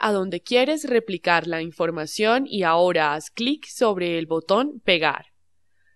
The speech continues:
Listo, la información ya está donde la necesitas. También puedes hacerlo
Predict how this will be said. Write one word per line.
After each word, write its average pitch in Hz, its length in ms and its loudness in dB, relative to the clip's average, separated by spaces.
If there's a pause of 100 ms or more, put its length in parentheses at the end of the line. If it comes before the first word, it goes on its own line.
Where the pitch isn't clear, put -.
(120)
Listo, 277 520 0 (280)
la 220 120 4
información 226 800 0
ya 185 200 0
está 240 380 -2
donde 208 360 2
la 160 120 -2
necesitas. 156 840 -10 (1300)
También 277 640 2
puedes 165 440 2
hacerlo 214 540 2